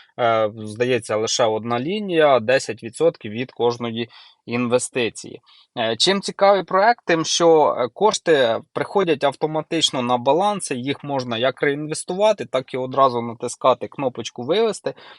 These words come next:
Ну, тут зразу, одразу зрозуміло, що, е, поки що вивід не працює, ну, тому що ще не заповнено, м, все. Чекаємо буквально три дні, ось натискаємо «Грати», до на-,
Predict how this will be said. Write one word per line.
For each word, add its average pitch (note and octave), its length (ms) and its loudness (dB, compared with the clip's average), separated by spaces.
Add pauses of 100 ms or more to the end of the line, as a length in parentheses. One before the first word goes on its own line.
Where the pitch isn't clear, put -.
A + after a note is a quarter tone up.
Ну, C#3 140 -6
тут A#2+ 200 -6
зразу, A#2 640 0
одразу A2+ 500 0
зрозуміло, A#2 520 -4
що, A2+ 340 -2 (1300)
е, A2+ 100 -2
поки B2 280 0
що A#2+ 240 -2
вивід A#2 500 -2
не A#2+ 100 -4
працює, D#3+ 460 -2
ну, B2 140 -4
тому A#2+ 260 -6
що - 140 -2
ще A#2 320 0
не A#2+ 380 -2
заповнено, A2+ 720 -4 (300)
м, A2 320 -14
все. F3 440 2
Чекаємо A#2+ 580 2
буквально A#2 500 -2
три A2 180 -8
дні, D3+ 240 -10
ось A2+ 280 -8
натискаємо A2+ 600 -6
«Грати», E3 340 -4
до A#2 180 -4
на-, A2+ 160 -10